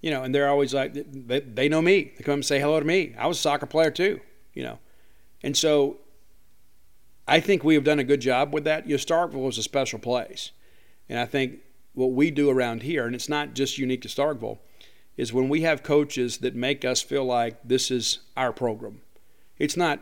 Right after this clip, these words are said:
their program where they keep us at arm's length. There are people that are engaged and people buy into that. I mean, how many of your children have a picture of Blair Schaefer or Tierra McCowan or Victoria Vivians on your phone?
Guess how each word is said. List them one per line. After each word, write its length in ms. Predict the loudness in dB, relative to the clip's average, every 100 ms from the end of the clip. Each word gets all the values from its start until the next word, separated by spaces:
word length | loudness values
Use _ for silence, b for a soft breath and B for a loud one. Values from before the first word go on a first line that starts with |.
| -8
their 220 | 4 4 6
program 580 | 4 2 0 -4 -6
where 100 | -4
they 140 | -2 -2
keep 260 | -4 -4 -2
us 200 | -2 -2
at 80 |
arm's 300 | -6 -6 -6
length. 400 | -6 -6 -8 -16 -20 -20 -8
There 120 | -4
are 20 | -2
people 300 | -2 -2 -4
that 80 |
are 60 | -4
engaged 680 | -2 0 2 2 0 -6 -12 b b b b b b
and 120 | -6
people 300 | -2 -2 2
buy 280 | 4 6 4
into 220 | 2 0
that. 200 | -4 -10 -6
I 60 |
mean, 120 | -4
how 120 | 0 0
many 340 | 2 2 0
of 200 | -2 -2
your 380 | 2 4 2 0 -12 -2
children 500 | 2 2 0 -6 -14 -20 -20 b b b b
have 220 | 0 2
a 60 | 2
picture 560 | 0 0 2 2 2 2
of 280 | -2 -2
Blair 200 | 0 0
Schaefer 560 | 2 0 0 0 -2 -2
or 60 | -4
Tierra 300 | 0 0 0
McCowan 680 | -2 0 2 2 0 -4
or 60 | -4
Victoria 460 | -6 -2 0 0
Vivians 420 | 0 -2 -2 -6 -6
on 140 | -8
your 80 | -8
phone? 320 | -10 -12